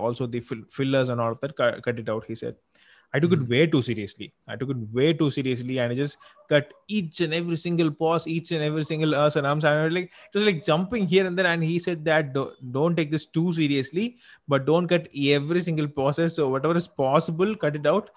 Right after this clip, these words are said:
Speaker 2: <laughs>
Speaker 1: Whatever is not, just let, let it go." And to be honest, I, you know, I, I, I would have just done it in a probably ten minutes if it's actually just, you know,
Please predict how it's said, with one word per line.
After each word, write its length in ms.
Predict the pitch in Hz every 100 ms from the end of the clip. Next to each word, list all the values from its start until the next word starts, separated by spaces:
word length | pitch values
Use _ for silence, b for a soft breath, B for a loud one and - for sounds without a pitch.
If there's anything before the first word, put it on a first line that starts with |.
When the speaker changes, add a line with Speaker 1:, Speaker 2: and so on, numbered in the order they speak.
| B
Speaker 2:
<laughs> 120 | 117 160
Speaker 1:
Whatever 260 | 160 180
is 120 | 165
not, 280 | 151 147 156
just 180 | 151 -
let, 240 | 127 113 127
let 100 | 127
it 140 | 123
go." 180 | 120 113 B B B
And 200 | 156 170
to 60 | 208
be 140 | 262
honest, 320 | 247 247 226 -
I, 440 | 156 190 214 170 -
you 120 | 180
know, 140 | 220 - -
I, 140 | 123 123 147
I, 300 | 151 123 156
I 40 |
would 140 | 165 202
have 280 | 214 160 151
just 240 | 165 143
done 180 | 139 143
it 120 | 165
in 140 | 151
a 60 | 139 143
probably 240 | 135 147 147
ten 260 | 135 135
minutes 340 | 160 170 170 - 147
if 100 | 151
it's 160 | 139
actually 400 | 135 131 - 147
just, 300 | 135 135 -
you 40 |
know, 100 | 131